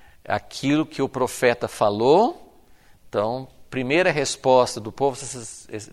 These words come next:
três e quatro são a resposta do povo à voz de Deus, né? A primeira resposta é adoração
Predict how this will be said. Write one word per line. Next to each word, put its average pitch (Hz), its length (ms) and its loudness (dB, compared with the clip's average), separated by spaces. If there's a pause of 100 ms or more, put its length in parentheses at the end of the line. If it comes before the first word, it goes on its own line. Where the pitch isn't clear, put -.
(100)
três 135 320 -4
e 110 40 -14
quatro 151 520 2 (320)
são 151 580 0
a 131 160 2
resposta 156 1080 2
do 123 120 -6
povo 160 600 2
à 147 140 2
voz 143 320 2
de 156 80 -8
Deus, 117 400 -2
né? 110 200 -6 (320)
A 104 80 -6
primeira 156 460 0
resposta 196 600 0
é 202 100 0
adoração 165 760 0